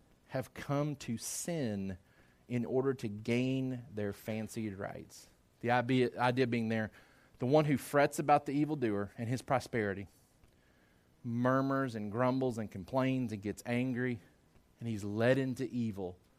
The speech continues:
because he tries to take action to reverse course.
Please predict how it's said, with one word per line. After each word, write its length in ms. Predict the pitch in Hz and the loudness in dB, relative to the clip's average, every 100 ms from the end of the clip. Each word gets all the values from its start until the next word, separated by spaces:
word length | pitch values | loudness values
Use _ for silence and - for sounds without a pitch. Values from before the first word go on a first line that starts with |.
| _ _ | _ _
because 260 | - 117 104 | -8 -6 -4
he 140 | 123 | -4
tries 280 | 120 117 110 | 0 0 0
to 80 | 107 | -4
take 300 | - 110 - | -6 -6 -4
action 520 | 110 101 - 104 92 - - | -2 -2 -4 -12 -12 -14 -12
to 100 | 113 | -6
reverse 380 | 101 95 98 - | -4 -4 -6 -8
course. 480 | - 82 - - | -14 -14 -14 -20